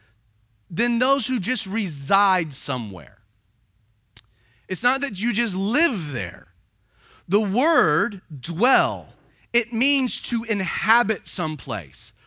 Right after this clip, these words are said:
or to settle it. In a, in a sense, to make it home. Pastor Joe Focht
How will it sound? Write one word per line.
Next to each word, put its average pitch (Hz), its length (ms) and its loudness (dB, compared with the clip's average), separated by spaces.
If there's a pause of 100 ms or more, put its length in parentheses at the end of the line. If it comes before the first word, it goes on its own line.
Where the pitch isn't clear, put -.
or 196 120 2
to 170 140 -6
settle 220 600 2
it. 104 100 -6 (560)
In 269 140 0
a, 240 120 2
in 269 120 0
a - 40 0
sense, - 300 -2 (160)
to 262 160 2
make 262 460 4
it 254 140 0
home. 113 800 -4 (960)
Pastor 196 340 -4
Joe 160 240 -2
Focht 143 420 -4